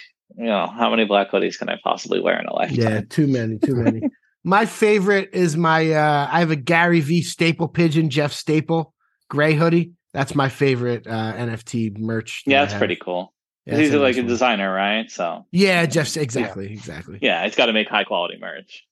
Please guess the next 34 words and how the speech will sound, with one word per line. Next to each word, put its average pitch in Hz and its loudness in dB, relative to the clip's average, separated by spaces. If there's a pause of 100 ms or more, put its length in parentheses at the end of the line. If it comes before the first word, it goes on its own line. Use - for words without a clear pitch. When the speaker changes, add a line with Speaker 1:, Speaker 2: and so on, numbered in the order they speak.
(120)
Speaker 1:
<laughs> 180 -8
Speaker 2:
Yeah, 139 2
it's, 143 -4
it's 175 0
a 170 4
really 151 4
nice, 123 -4
really 139 0
nice 117 -4
hoodie. 110 -8 (500)
Um, 113 -8 (1300)
what 196 0
else 196 2
do 190 -2
we 180 2
say? 185 0
So 180 -2
we're 220 2
recording 240 0
today 196 2
is, 180 2
uh, 165 2
February 185 0
twentieth 190 0
in 175 -2
the 156 -4
afternoon, 180 2
and 156 -2
we 156 -2
just 190 -2
got 202 0
word 175 2
actually 156 2
before 151 -4